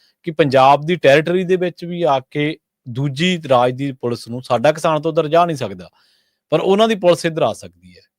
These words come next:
ਕਮਾਲ ਦਾ ਇਹ law and order ਹੈ, ਸੰਭਾਲ ਰਹੇ ਨੇ। ਅਗਲੀ ਗੱਲ ਕਰੀਏ ਪੰਜਾਬ ਸਰਕਾਰ ਦੀ, ਕੋਈ ਪੰਜਾਬ ਦੇ ਖਜ਼ਾਨੇ ਦੀ ਫਿਕਰ ਤਾਂ ਕਰਦੇ ਰਹੇ ਕਿ ਪੰਜਾਬ ਸਿਰ ਇੰਨਾ ਕਰਜ਼ਾ ਚੜ੍ਹ ਗਿਆ, ਇੰਨੇ ਸੌ ਕਰੋੜ ਦਾ ਹੋ ਗਿਆ, ਇੰਨੇ ਹਜ਼ਾਰ ਕਰੋੜ ਦਾ ਹੋ ਗਿਆ, ਇੰਨੇ ਲੱਖ ਕਰੋੜ ਦਾ ਹੋ ਗਿਆ।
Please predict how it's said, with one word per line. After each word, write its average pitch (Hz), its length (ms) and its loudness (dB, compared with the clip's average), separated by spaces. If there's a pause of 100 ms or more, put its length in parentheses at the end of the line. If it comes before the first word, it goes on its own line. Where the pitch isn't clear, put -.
(100)
ਕਮਾਲ 139 340 0
ਦਾ 156 180 -2
ਇਹ 147 80 -6
law 117 280 -4
and 113 140 -6
order 107 180 -12
ਹੈ, 107 140 -8
ਸੰਭਾਲ 110 420 -8
ਰਹੇ 95 140 -14
ਨੇ। 95 120 -20 (1400)
ਅਗਲੀ 202 240 -2
ਗੱਲ 226 140 2
ਕਰੀਏ 208 300 -2
ਪੰਜਾਬ 131 340 -2
ਸਰਕਾਰ 151 420 -2
ਦੀ, 147 100 -12
ਕੋਈ 160 180 -2
ਪੰਜਾਬ 117 500 -4
ਦੇ 127 120 -4
ਖਜ਼ਾਨੇ 113 440 -6
ਦੀ 123 300 -8 (300)
ਫਿਕਰ 165 300 -2
ਤਾਂ 175 120 0
ਕਰਦੇ 160 300 -2
ਰਹੇ 175 140 -6
ਕਿ 165 140 -12
ਪੰਜਾਬ 123 400 -4
ਸਿਰ 135 180 -6
ਇੰਨਾ 123 260 -8
ਕਰਜ਼ਾ 123 320 -6
ਚੜ੍ਹ 127 220 -8
ਗਿਆ, 123 380 -6
ਇੰਨੇ 117 260 -8
ਸੌ 113 260 -8
ਕਰੋੜ 113 260 -10
ਦਾ 120 140 -4
ਹੋ 110 140 -8
ਗਿਆ, 113 120 -8
ਇੰਨੇ 110 200 -10
ਹਜ਼ਾਰ 107 340 -6
ਕਰੋੜ 107 220 -12
ਦਾ 113 140 -6
ਹੋ 104 100 -8
ਗਿਆ, 107 120 -8
ਇੰਨੇ 110 160 -10
ਲੱਖ 107 220 -8
ਕਰੋੜ 104 180 -12
ਦਾ 110 120 -6
ਹੋ 104 120 -6
ਗਿਆ। 107 220 -6